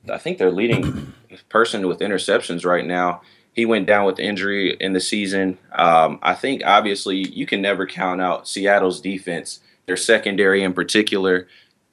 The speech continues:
Uh, you've started to see within the last season, and I say a half,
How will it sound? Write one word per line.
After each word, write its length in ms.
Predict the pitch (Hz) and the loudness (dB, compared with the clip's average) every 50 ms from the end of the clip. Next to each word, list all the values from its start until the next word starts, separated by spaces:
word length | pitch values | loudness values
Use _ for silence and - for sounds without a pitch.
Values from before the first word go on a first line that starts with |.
| _ _ _ _ - | _ _ _ _ -4
Uh, 360 | - 92 92 90 87 85 - - 87 | -2 0 2 2 2 2 0 0 -2
you've 320 | 110 113 117 113 - - | -2 -2 -4 -4 -6 -6
started 360 | - - 123 127 135 131 117 98 | 0 4 4 4 4 4 0 -2
to 80 | 107 | -4
see 500 | 107 - - 135 123 117 113 110 110 113 - | -6 -6 -4 -4 -2 -2 -2 -4 -4 -6 -6
within 340 | 95 98 95 - 120 117 107 | -8 -6 -2 -2 0 2 2
the 120 | 95 90 | 2 2
last 580 | 95 101 107 107 101 - - - - - - _ _ | 4 4 4 4 4 2 -2 -8 -16 -18 -20 _ _
season, 480 | - - - 131 135 135 123 117 110 | -12 -8 -6 -4 -4 -4 -4 -4 -6
and 120 | 104 92 87 | -4 -4 -4
I 60 | 87 | -4
say 240 | - - 123 120 107 | -2 0 0 2 2
a 60 | 82 | 0
half, 560 | 80 - 107 117 131 104 87 80 - - _ | 0 0 2 4 4 4 2 0 -2 -8 _